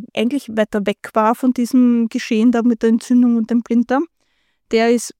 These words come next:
relativ unauffällig. Das heißt, wir haben so einen tubulovilösen Polyp, der ist nicht invasiv. Das heißt, das ist nur so eine Vorstufe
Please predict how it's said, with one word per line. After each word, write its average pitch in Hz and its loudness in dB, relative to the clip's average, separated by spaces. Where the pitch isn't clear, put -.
relativ 202 -6
unauffällig. 277 -2
Das 233 -6
heißt, 202 -2
wir 220 0
haben 202 0
so 214 -6
einen 202 -2
tubulovilösen 214 0
Polyp, 302 0
der 208 -2
ist - -4
nicht 247 2
invasiv. 208 -6
Das 214 -8
heißt, - -4
das 208 -4
ist 214 -2
nur 226 4
so 214 0
eine 202 -2
Vorstufe 294 -2